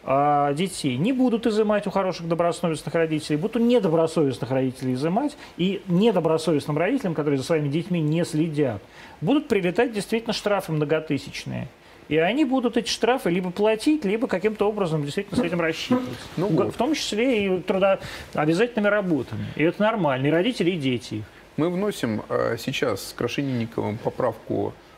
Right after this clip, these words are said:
Speaker 2: внесли уже, э, штрафы за выброшенных животных. Выбросили
Speaker 1: Вот давайте про выброшенных
Speaker 2: тридцать тысяч
Speaker 1: животных.
Speaker 2: штраф.
Speaker 1: Вот реально. Значит,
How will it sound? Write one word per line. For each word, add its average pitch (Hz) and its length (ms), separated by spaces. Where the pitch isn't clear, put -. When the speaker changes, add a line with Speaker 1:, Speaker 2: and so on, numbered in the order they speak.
Speaker 2:
внесли 127 500
уже, 104 540
э, 104 560
штрафы 127 400
за 117 160
выброшенных 175 680
животных. 131 500
Выбросили 240 400
Speaker 1:
Вот 240 100
давайте 277 280
про 185 180
выброшенных 131 380
Speaker 2:
тридцать 127 300
тысяч 226 120
Speaker 1:
животных. 185 120
Speaker 2:
штраф. - 300
Speaker 1:
Вот 269 180
реально. 117 440
Значит, 175 340